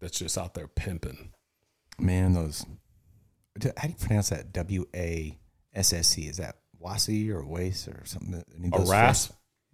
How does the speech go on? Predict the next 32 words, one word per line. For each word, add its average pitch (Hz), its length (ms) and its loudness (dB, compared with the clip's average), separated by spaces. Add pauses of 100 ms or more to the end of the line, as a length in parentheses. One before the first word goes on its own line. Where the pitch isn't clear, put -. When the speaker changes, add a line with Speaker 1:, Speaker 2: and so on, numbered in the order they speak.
(140)
Speaker 2:
Yeah, 98 140 4
like 90 200 0
the 90 120 -2 (320)
broomtail 98 640 6
wrasse, 95 580 0
and 76 220 0
Speaker 1:
Mm-hmm. 131 280 2 (220)
Speaker 2:
there's 87 220 -4
Speaker 1:
A - 20 -2
wrasse, 104 400 -2 (120)
Speaker 2:
the 98 80 0
Speaker 1:
yeah. 101 60 6
Speaker 2:
man, 95 180 4
some 104 240 8
of 92 80 4
the, 92 120 -2
and 107 120 8
there's, 117 180 6
like, 95 180 2 (420)
this 95 280 -4
other 98 220 2
guy, 80 240 -4
he, 82 200 -6
he 90 140 -6
caught 101 260 -8
a 82 60 -6
different - 400 -8
species - 460 -12
of - 120 -12
wrasse - 300 -12
that - 180 -14
was, - 140 -20